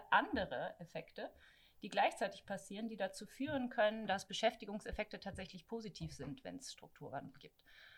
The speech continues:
Und bei der Automatisierung ist es relativ gut dokumentiert, dass es tatsächlich positive Beschäftigungseffekte gibt, weil neue Jobs entstehen.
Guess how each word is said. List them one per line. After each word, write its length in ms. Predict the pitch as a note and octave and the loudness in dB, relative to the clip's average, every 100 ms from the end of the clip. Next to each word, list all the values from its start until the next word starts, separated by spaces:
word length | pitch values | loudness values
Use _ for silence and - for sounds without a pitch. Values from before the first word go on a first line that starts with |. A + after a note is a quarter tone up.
| - - | -18 -4
Und 80 | |
bei 120 | D3 E3+ | 2 6
der 140 | E3 | 6
Automatisierung 840 | E3+ F3+ E3 E3+ D#3+ A#3 B3+ B3+ B3+ | 4 2 -4 -2 0 2 4 2 0
ist 180 | - | -6
es 140 | F3+ - | -10 -6
relativ 380 | E3+ E3 E3 - | -2 -4 -6 -6
gut 240 | G#3 G#3+ | -6 -6
dokumentiert, 640 | F#3+ F3 D#3+ D#3+ D4+ C#4+ | -8 -6 -8 -6 -4 -4
dass 100 | G3 | -6
es 80 | - | -8
tatsächlich 460 | - F3+ F#3 F#3 - | -10 -8 -8 -10 -10
positive 500 | G#3 G3+ G3 F#3 E3 | -8 -8 -8 -8 -8
Beschäftigungseffekte 1120 | D#3+ - C4 - G3 E3+ E3+ - F3 E3 - | -6 -4 -4 -4 -10 -10 -4 -4 -4 -8 -12
gibt, 240 | D#3+ D#3+ - - - - - _ | -12 -12 -14 -20 -20 -20 -20 _
weil 140 | - F#3+ | 2 6
neue 280 | G3 C#4 | 8 10
Jobs 360 | G3 - - - | 8 4 2 0
entstehen. 560 | - - - - E3 | -2 -2 -4 -4 -6